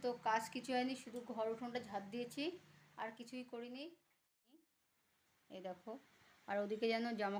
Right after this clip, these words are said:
কাপড়গুলো নেড়ে দিই, যেগুলো মানে ভিজা থাকে জল ঝরে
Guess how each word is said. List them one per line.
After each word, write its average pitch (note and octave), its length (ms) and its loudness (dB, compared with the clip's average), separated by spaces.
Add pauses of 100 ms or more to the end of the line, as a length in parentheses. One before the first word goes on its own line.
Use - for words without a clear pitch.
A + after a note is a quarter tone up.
কাপড়গুলো G#3+ 380 -2 (120)
নেড়ে G3+ 260 2
দিই, A3+ 140 2 (100)
যেগুলো G3+ 300 0 (540)
মানে A3 140 0 (120)
ভিজা G3+ 200 6 (100)
থাকে A3 200 4 (140)
জল G#3 160 8 (100)
ঝরে G#3 160 2